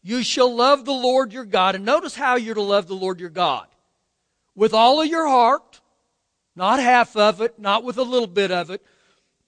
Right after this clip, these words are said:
but with all your heart, with all your soul, and with all your mind. Now, this was Jesus' words. And so this is the very first one that he gives us. And then he says,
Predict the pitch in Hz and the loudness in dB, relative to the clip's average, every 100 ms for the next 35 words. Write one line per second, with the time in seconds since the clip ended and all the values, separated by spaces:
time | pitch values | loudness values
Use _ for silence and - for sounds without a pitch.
0 | _ _ _ _ 220 254 226 254 302 294 | _ _ _ _ 0 2 4 4 4 2
1 | 247 247 233 233 _ 214 220 240 269 311 | 2 2 2 0 _ -6 -4 0 2 2
2 | 277 262 - 247 254 247 220 214 - 220 | -2 -8 -6 0 2 0 -2 -6 -6 0
3 | 220 233 220 226 220 226 220 143 92 _ | 2 0 -2 -6 -2 -2 -2 -4 -12 _
4 | _ _ _ _ _ _ _ 202 262 285 | _ _ _ _ _ _ _ -8 -6 -6
5 | 285 196 247 285 220 247 - 196 175 185 | -8 -8 -4 -4 -8 -16 -18 -20 -10 -6
6 | 143 98 _ - - _ _ _ _ 214 | -6 -8 _ -20 -20 _ _ _ _ -8
7 | 226 247 262 302 302 220 269 262 294 285 | -4 -2 -2 -4 -8 -12 -8 -4 -2 -2
8 | 254 - 277 254 233 269 269 262 220 254 | -6 -4 -6 -6 -8 -6 -4 -8 -8 -10
9 | 226 262 269 262 311 359 277 - 220 220 | -10 -14 -16 -16 -10 -8 -8 -8 -4 -4
10 | 240 | -4